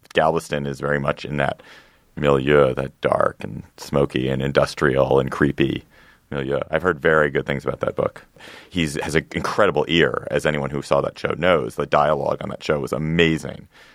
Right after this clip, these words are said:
So I, if the dialogue is as good in this novel, I'm sure it would be lovely to hear read aloud. So anyway,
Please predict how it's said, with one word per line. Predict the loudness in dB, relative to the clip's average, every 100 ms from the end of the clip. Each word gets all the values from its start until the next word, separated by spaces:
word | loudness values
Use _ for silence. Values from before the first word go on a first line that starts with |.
| _
So | -2 0 0
I, | -2
if | -4
the | -2
dialogue | 2 2 2 -2 -4
is | -8
as | -4
good | 0 0
in | 0
this | -4 2
novel, | 4 4
I'm | 0 -2
sure | -6
it |
would | -6
be | -6
lovely | -2 -2 -2
to | -2
hear | -2 -4 -10 -20 -20 0
read | 2
aloud. | 2 0 -2 -6 _ -2
So | 2 4
anyway, | 4 2